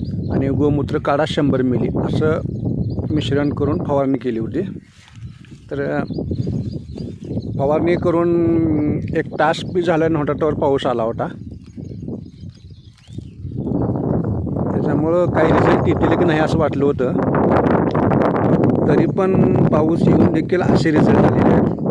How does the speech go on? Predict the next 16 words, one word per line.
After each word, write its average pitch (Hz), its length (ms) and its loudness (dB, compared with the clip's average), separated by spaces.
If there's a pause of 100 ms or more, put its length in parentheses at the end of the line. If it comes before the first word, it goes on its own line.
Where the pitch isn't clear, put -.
(1700)
अन 131 240 0
सतत 151 400 -2
पाऊसच 165 440 2
आहे 165 100 2
आमच्याकडे, - 400 4
लहान - 280 2
बारीक - 460 2
बारीक - 260 2
पाऊस - 500 2
येतोय, - 320 -2 (2500)
तरी 156 160 0
देखील 151 340 2
असे - 400 0 (1200)
हे 160 80 0
रिझल्ट 156 360 0
आहेत. 131 200 0